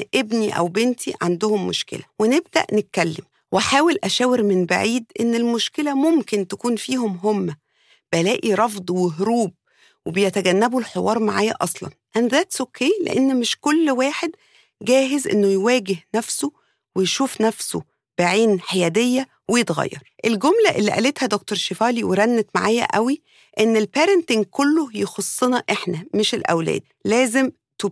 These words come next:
parent نفسنا قبل ما to parent أولادنا، وإلا كانوا سموها childing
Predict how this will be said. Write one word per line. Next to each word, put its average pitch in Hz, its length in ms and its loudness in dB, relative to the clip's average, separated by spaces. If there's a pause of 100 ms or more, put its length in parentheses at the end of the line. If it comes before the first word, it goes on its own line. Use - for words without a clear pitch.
parent 233 280 2 (120)
نفسنا 240 580 0 (140)
قبل 208 280 0
ما 180 160 -2
to - 240 -14 (100)
parent 214 240 2 (120)
أولادنا، 170 460 0 (180)
وإلا 277 420 4
كانوا 254 320 0
سموها 214 520 0 (100)
childing 196 480 2